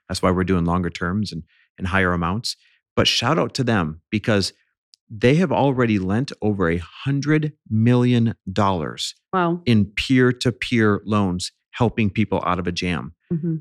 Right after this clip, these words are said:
Speaker 1: And they've set the precedence of like, "Hey, there's a market for this thing.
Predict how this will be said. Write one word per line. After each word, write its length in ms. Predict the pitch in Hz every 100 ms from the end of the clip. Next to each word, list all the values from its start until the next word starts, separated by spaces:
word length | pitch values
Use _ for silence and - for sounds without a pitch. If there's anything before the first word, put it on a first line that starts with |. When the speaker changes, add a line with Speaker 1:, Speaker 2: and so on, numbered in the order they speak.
| -
Speaker 1:
And 420 | 110 98 95 - -
they've 220 | 117 139
set 280 | - 151 -
the 60 |
precedence 880 | 95 - 131 120 101 85 - - - _ _ _
of 200 | - 107
like, 260 | 101 95 - _ -
"Hey, 140 | 156
there's 220 | 110 139
a 60 | 131
market 480 | 95 101 110 - -
for 120 | - 90
this 240 | 71 -
thing. 200 | 69 67